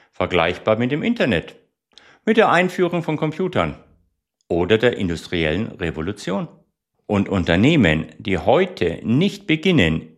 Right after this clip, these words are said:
ihre Mitarbeiter in K I fit zu machen,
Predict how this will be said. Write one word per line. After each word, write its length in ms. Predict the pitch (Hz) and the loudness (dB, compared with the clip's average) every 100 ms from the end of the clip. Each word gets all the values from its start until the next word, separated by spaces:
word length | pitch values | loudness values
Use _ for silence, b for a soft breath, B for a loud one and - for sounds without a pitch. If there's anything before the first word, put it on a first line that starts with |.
| 143 | 0
ihre 260 | 127 113 | 2 4
Mitarbeiter 880 | 123 180 135 - 87 82 82 82 - | 2 4 2 2 0 0 -4 -6 -6
in 200 | 110 104 | -6 -4
K 180 | - 90 | -2 -2
I 160 | 85 | -2
fit 280 | 78 - 185 | -6 -6 -6
zu 120 | - | -2
machen, 320 | 117 76 76 | 0 2 -2